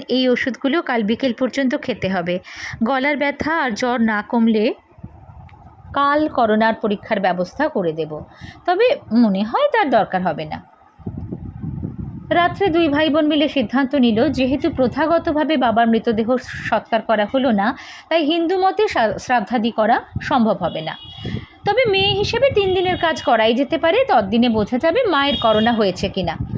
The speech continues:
ছেলে ডাক্তারকে ফোন করে জেনে নিল শহরের কোন বড় নার্সিংহোমে করোনা চিকিৎসার ব্যবস্থা আছে।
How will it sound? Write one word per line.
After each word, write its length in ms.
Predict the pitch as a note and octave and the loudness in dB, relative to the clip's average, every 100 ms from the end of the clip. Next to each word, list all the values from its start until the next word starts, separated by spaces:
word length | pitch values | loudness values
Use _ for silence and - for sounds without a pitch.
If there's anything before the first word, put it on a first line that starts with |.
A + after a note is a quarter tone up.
| - - - | -10 -14 -16
ছেলে 340 | - F#4 F4+ A4 | -2 2 2 2
ডাক্তারকে 500 | F4 C#4+ E4 D#4+ D#4 | 0 0 -2 0 -2
ফোন 260 | C4+ A#3 | 2 2
করে 280 | A3+ C#4 G#4 | 2 2 2
জেনে 260 | C#4 G#3+ G#3 | 2 2 2
নিল 260 | G#3+ B3 | 2 2
শহরের 460 | G4 D#4+ C#4 F4 F#4 | 2 0 2 0 0
কোন 340 | E4+ F4+ G4 | 0 0 2
বড় 280 | D#4 B3+ D4+ | 2 2 2
নার্সিংহোমে 640 | C#4+ A3 - C4+ B3+ B3+ | 2 2 0 2 4 2
করোনা 360 | - A3+ G3 G3 | 2 0 2 -2
চিকিৎসার 440 | G#3 G3+ - E4 | -4 -6 -4 -2
ব্যবস্থা 440 | D#4+ F#3+ F3 - E3 | 0 0 -2 -4 -4
আছে। 340 | D#3 - E3+ | -4 -6 -10